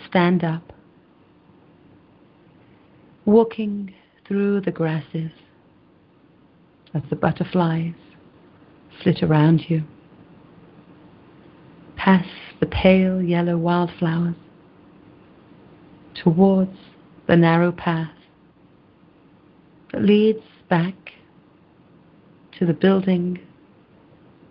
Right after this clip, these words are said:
and the room where you enter. Gradually, you allow yourself to come back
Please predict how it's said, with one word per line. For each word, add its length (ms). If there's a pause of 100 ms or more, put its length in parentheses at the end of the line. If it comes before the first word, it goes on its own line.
(120)
and 260
the 100
room 380 (920)
where 120
you 260
enter. 520 (3000)
Gradually, 1000 (1400)
you 160
allow 480
yourself 720 (2000)
to 100
come 600
back 400